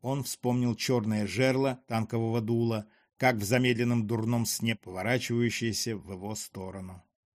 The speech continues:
«Танк! Они пригнали танк! Я в плену! Я парализован!» Он опять сосредоточился на фокусировке изображения. Действительность сдвоилась, была мутной и нечёткой.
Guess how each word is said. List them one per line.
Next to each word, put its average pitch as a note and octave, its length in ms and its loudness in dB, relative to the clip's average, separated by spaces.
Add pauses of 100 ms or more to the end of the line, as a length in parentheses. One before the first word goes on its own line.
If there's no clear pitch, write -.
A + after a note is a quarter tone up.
(640)
«Танк! A#2 380 4 (380)
Они B2 440 2
пригнали C#3 680 6
танк! C3 540 4 (180)
Я B2+ 300 6
в - 100 -2
плену! C#3+ 500 4 (200)
Я C#3+ 300 6
парализован!» C#3+ 840 6 (340)
Он C3+ 220 2
опять C#3 320 4
сосредоточился B2+ 920 2
на B2 120 2
фокусировке A2 840 -2
изображения. A2 880 0 (400)
Действительность C3 760 0
сдвоилась, A#2+ 640 2 (300)
была A2+ 280 0
мутной C#3+ 480 0
и A2+ 220 -2
нечёткой. A#2 760 -2